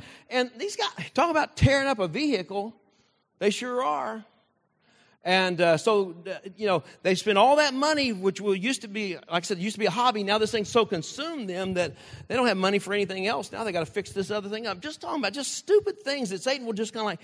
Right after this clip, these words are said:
drag you along. "Oh, you like that? Come on. Well, we're gonna get more." And then, and it's, like, deeper. And, and then, and then you can't, that doesn't satisfy,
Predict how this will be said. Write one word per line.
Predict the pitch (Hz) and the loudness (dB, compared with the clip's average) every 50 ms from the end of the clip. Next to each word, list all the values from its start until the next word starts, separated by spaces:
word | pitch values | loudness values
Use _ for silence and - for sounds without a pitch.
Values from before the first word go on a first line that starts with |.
| - - - | -16 -20 -6
drag | - 185 208 208 214 185 | 0 2 2 2 2 2
you | 214 208 | 2 2
along. | 214 214 196 151 - - - 175 | 2 2 0 -2 -4 -10 -16 -10
"Oh, | - 175 170 | -6 -4 -2
you | 170 165 170 | -2 -2 -4
like | 185 202 - | -6 -6 -6
that? | 220 214 208 - | -6 -6 -6 -6
Come | - 196 190 | -8 -8 -8
on. | - _ _ _ | -10 _ _ _
Well, | - 131 | -8 -6
we're | 156 165 | -6 -4
gonna | 165 175 165 | -2 -2 0
get | 151 160 - - | 0 -2 -2 -4
more." | - 151 160 160 143 117 107 - - - | -4 -2 0 0 0 0 -2 -4 -6 -4
And | 147 139 | -2 0
then, | 160 160 139 - - - - - | 0 0 0 -2 -8 -12 -8 -4
and | 165 175 | -2 -2
it's, | 165 135 160 | -2 0 0
like, | 156 139 127 139 | -2 -2 -2 -2
deeper. | 147 175 180 156 - 143 131 127 | -2 -2 -2 -2 -4 -6 -6 -6
And, | 123 123 120 - - | -6 -10 -10 -12 -10
and | 156 139 139 | -10 -6 -2
then, | 170 175 160 160 - - - - | -2 -2 -2 -4 -8 -10 -8 -2
and | 170 180 | 0 2
then | 190 202 | 4 4
you | 208 196 | 2 0
can't, | - - 247 240 226 190 - _ _ _ _ _ | -2 -2 -2 -2 -2 -4 -8 _ _ _ _ _
that | - 220 262 262 - | 2 4 4 4 6
doesn't | 202 240 214 175 196 - | 6 6 6 6 2 -2
satisfy, | - 180 165 139 139 - - - 135 104 82 90 | 0 2 2 2 0 -4 -4 -4 -4 -4 -6 -8